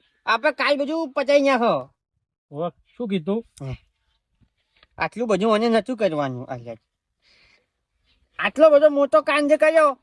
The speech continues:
Speaker 1: મને પૂછવું જ ને, તો આવો કામ ના કરવા દો તને, હો. એને મારો પાક્કો ભાઈબંધ છે. જોણે જોઈને કદી હું કોઈને દેવામાં ના ઉતરવા દઉં.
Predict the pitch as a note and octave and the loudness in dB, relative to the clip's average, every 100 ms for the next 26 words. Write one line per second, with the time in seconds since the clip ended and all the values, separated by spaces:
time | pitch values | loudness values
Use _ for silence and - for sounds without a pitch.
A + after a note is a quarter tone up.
0 | _ E3+ G3+ A#3+ A3+ G3+ C#4+ D4+ C#4 C#4 | _ -4 -4 -4 -6 0 2 2 -2 -4
1 | C4 A#3+ D#3 F3+ G#3+ G3+ G3+ G3+ G3 E3+ | -4 -4 0 -2 -2 -6 -4 -4 -2 -2
2 | D3+ C#3+ C3 A#2+ B2+ D#3 F#3 D3 E3+ F#3 | -2 -4 -6 -8 -8 -10 -10 -6 -4 0
3 | G3 A3+ G#3 F#3+ - G3 D#3+ F3 F#3+ E3+ | 2 2 0 -4 0 2 2 0 -2 0
4 | E3+ A#2 - _ _ _ _ _ _ _ | -4 -4 -14 _ _ _ _ _ _ _
5 | A#3 B3+ D4+ C4+ D#4+ D#4 D4+ D4 D4 D#4 | 2 2 0 -2 -2 0 0 0 -6 0
6 | D4 C#4 D4 B3+ C4 C4+ C#4 C#4+ A#3+ A#3+ | 0 2 0 2 2 2 2 0 2 0
7 | G#3+ F#3 D#3+ | 2 0 -2